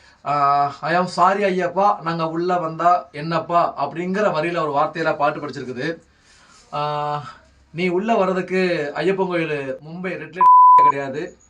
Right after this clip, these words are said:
உன்ன மாதிரி ஆளுங்க உள்ள வர்றதுக்கு. ஒரு புனித ஸ்தலம் அது. அதுக்கப்புறம் வந்துட்டு உன்னுடைய பெண்ணுரிமை, உன்னுடைய புரட்சி, உன்னுடைய புண்ணாக்கு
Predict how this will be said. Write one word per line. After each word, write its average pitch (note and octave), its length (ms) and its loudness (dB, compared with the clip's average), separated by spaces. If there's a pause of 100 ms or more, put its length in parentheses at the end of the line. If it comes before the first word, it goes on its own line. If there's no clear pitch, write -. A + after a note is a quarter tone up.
(320)
உன்ன E3+ 240 0
மாதிரி D#3+ 240 2
ஆளுங்க E3 140 0
உள்ள D3+ 220 -4
வர்றதுக்கு. C3+ 600 -6 (500)
ஒரு E3+ 200 -2
புனித G3 240 -2
ஸ்தலம் E3 340 0
அது. C#3+ 380 -4 (440)
அதுக்கப்புறம் G3 560 0
வந்துட்டு F3+ 160 -4
உன்னுடைய F3+ 460 0
பெண்ணுரிமை, G3 600 0
உன்னுடைய D3+ 320 -8
புரட்சி, F#3 440 -2
உன்னுடைய D3+ 360 -4
புண்ணாக்கு F#3 640 0